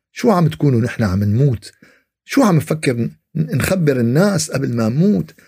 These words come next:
شو عم نفكر يا ترى؟ بشو بالنا مشغول؟ الأرض، ها، لا تنسوا الأرض الفلانية، لا تنسوا القضية ال-، ال-، ال-، ال-، شو اسمه، لا. قال:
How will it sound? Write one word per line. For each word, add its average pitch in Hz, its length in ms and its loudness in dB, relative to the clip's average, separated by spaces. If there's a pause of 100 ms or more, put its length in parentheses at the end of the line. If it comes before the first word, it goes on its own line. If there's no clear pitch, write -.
(240)
شو - 180 0
عم 190 180 2
نفكر 135 380 -2
يا 123 140 0
ترى؟ 123 340 -6 (220)
بشو 220 260 2
بالنا 165 300 2
مشغول؟ 139 520 -4 (220)
الأرض، 147 420 -2
ها، 127 160 0
لا 143 120 -2
تنسوا 151 340 -2
الأرض 151 320 -2
الفلانية، 117 560 -4 (440)
لا 160 180 2
تنسوا 165 320 -2
القضية 156 420 2
ال-، 147 160 -4
ال-، - 320 -6
ال-، 165 260 -2
ال-، 113 80 -2
شو - 180 -2
اسمه، 123 280 -2
لا. - 220 0 (580)
قال: 131 360 -4